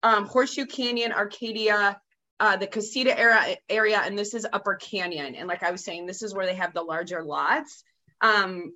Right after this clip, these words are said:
you know, one to ten acres or more. And all these homes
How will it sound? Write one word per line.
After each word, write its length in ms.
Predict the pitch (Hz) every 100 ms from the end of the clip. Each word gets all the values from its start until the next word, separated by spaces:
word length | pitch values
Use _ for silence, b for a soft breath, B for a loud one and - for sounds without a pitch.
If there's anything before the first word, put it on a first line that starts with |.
| -
you 80 | 202
know, 140 | 175
one 440 | 185 190 208 202 214
to 180 | 208 - - -
ten 300 | 196 208 - 180
acres 420 | 190 202 196 175
or 180 | 175 165
more. 320 | 170 170 180 -
And 120 | - -
all 200 | 185 214
these 240 | 330 339
homes 500 | - 226 208 196 196